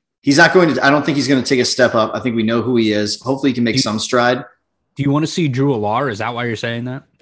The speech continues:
Speaker 2: You'd
Speaker 1: No.
Speaker 2: rather see the freshman out there getting his reps than, uh, than Cliffy?
Speaker 1: I mean, I think what I'm more interested in is seeing, um, uh, not Drew Allar, Christian, uh, I don't know how to say his
Speaker 2: Oh,
Speaker 1: last
Speaker 2: Veilleux?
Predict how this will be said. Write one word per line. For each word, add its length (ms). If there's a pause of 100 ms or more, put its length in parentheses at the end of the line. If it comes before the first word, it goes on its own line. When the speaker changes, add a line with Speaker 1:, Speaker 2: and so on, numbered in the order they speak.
(200)
Speaker 2:
You'd 140
Speaker 1:
No. 120
Speaker 2:
rather 200
see 220
the 100
freshman 420
out 180
there 320 (280)
getting 220
his 180
reps 300
than, 200
uh, 240
than 200
Cliffy? 400 (1040)
Speaker 1:
I 100
mean, 140
I 180
think 260
what 120
I'm 160
more 260
interested 460
in 160
is 200
seeing, 440 (500)
um, 560 (1040)
uh, 480
not 160
Drew 160
Allar, 320
Christian, 640 (260)
uh, 300
I 80
don't 120
know 40
how 60
to 80
say 140
his 100
Speaker 2:
Oh, 20
Speaker 1:
last 180
Speaker 2:
Veilleux? 240